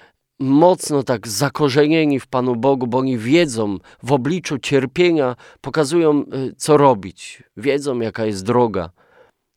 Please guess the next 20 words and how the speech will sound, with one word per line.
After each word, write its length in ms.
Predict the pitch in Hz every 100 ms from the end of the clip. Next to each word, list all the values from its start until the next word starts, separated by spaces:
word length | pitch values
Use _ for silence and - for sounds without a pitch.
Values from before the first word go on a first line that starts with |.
| _
Nie 200 | 139 185
boją 420 | 156 208 208 135
się, 180 | 107 113
bo 120 | 101
wiedzą, 280 | 127 160 185
że 140 | 160
Bóg 220 | 170 214 175
jest 280 | 139 120
z 200 | 113 92
nimi. 420 | 117 120 92 80 82 _ _ _ _ _ _
To 120 | 156
Jemu 340 | 180 190 170
trzeba 300 | 123 - 101
zaufać 680 | 98 107 101 92 - 85 -
i 80 | 110
to 120 | 131
On, 260 | 123 151 127
y, 140 | 107
prowadzi 600 | 85 113 110 110 101 82
nas. 460 | 90 78 82 - -